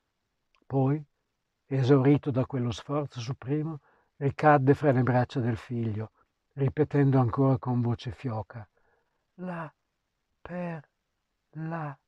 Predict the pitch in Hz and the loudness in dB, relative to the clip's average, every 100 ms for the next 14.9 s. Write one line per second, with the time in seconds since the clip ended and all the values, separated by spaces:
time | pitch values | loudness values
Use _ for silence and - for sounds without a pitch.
0 | _ _ _ _ _ _ - 156 165 160 | _ _ _ _ _ _ -16 -10 -10 -10
1 | 139 _ _ _ _ _ _ _ - 180 | -12 _ _ _ _ _ _ _ -14 -10
2 | 180 180 156 147 135 139 143 127 - _ | -8 -8 -10 -10 -10 -8 -8 -8 -12 _
3 | _ _ _ _ _ _ - 156 202 180 | _ _ _ _ _ _ -14 -6 -6 -6
4 | _ _ - 139 120 _ _ _ _ _ | _ _ -20 -18 -18 _ _ _ _ _
5 | _ - 214 196 _ _ _ - 127 123 | _ -8 -6 -6 _ _ _ -16 -16 -16
6 | _ _ _ _ _ - 170 202 175 - | _ _ _ _ _ -18 -8 -8 -8 -14
7 | _ _ _ _ _ - - 156 135 _ | _ _ _ _ _ -20 -14 -12 -12 _
8 | _ _ _ _ _ _ _ _ _ - | _ _ _ _ _ _ _ _ _ -20
9 | 117 131 127 123 139 185 147 156 - 135 | -8 0 2 4 4 4 4 2 4 4
10 | 117 101 156 147 135 123 120 151 175 156 | 2 0 0 0 0 -2 0 0 0 0
11 | 120 127 127 117 135 135 117 120 113 117 | 0 0 0 2 4 4 2 2 2 2
12 | 120 143 131 117 110 147 139 123 98 147 | 0 -2 0 0 2 2 0 -2 -4 -6
13 | 139 139 127 117 127 127 - 123 143 147 | -2 0 0 0 -2 -2 -4 -2 -2 -2
14 | 127 123 135 - 135 147 175 180 | -2 -2 -2 -4 -2 0 0 -2